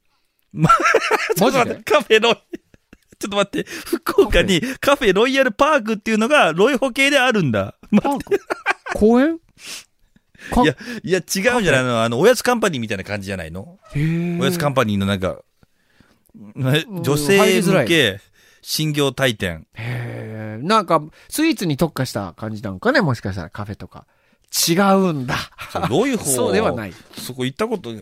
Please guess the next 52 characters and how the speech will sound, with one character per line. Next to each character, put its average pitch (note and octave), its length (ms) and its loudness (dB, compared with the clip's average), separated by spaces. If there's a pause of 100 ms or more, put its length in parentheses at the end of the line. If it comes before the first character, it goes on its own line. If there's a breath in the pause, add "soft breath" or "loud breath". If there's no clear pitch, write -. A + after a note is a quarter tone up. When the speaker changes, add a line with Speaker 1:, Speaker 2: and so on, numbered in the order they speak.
(140)
Speaker 1:
エ G2 140 -4
セ？ C#3+ 180 -2
Speaker 2:
ん？ E4+ 180 -4
Speaker 1:
エ F#2+ 100 -6
セ - 140 -6
じ G4+ 60 -4
ゃ A4+ 40 -6
な B4 120 -6
い F4 40 -8
の？ - 100 -8
健 F2+ 180 -8
二 - 60 -4
郎。 - 40 2
Speaker 2:
エ - 60 2
セ E4 80 2
違 D#4+ 140 -4
う - 20 4
わ、 F4+ 260 6
ア B2+ 80 0
ホ。 A#2+ 140 -12
Speaker 1:
う - 60 -12
ん。 - 20 -10
Speaker 2:
福 C4 160 -2
岡 C4 120 0
の。 C3+ 200 -4
Speaker 1:
ほ G#2 60 -10
ん-、 - 20 -16
本 F3 160 -8
当 A#3 80 -8
に A3+ 80 -6
福 D4+ 180 -10
岡 E3+ 140 0
だ G2 80 0
な。 D2+ 100 -10
Speaker 2:
福 - 180 0
岡 F#3+ 160 4
し-、 C3+ 140 -10
ね、 C4+ 340 4
福 F4 140 2
岡 D4+ 120 6
で E3+ 60 4
す - 80 -6
よ E3 60 0
ね、 E4 320 2
ロ D3+ 180 4
イ D3 40 6
ヤ D3 80 6
ル C3 60 2
ホ C3+ 80 0
ス - 80 -10
ト A#2 100 0
は。 F2+ 180 -6